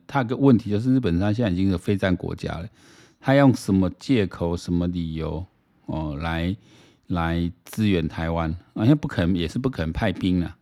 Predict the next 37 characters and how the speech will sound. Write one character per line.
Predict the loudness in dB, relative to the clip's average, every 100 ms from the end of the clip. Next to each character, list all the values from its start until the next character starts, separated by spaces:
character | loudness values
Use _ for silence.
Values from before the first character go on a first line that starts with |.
| _ _ _
那 | -2
你 | 2
说 | 2
要 | 2
用 | 2
什 | 0
么 | -4
方 | 0 0 0
式？ | -4 -8 -10 _ _ -20 _ -6
哦， | 0
用 | 2
什 | 2
么 | 2
方 | 2
式？ | 2
它 | 2
顶 | 2 4 4
多 | 4 4
是 | 2 0 -4 -14 _
把 | -2 0 0 -2 -6 _ _ _
他 | 0 2
们 |
的 | 2
兵 | 2 4 4
力 | 4 2
派 | 0 -2
到 | -10 -10 -12 -14 -20 _ _
边 | -2 0
界 | 2
上 | 2 4 2
来 | 0 -6
嘛， | -10 -6
去 | -4 -2
做 | 2 2
一 | 2
个， | 0 -4 -4 -8 _ -20 _ _
呃， | -6 -6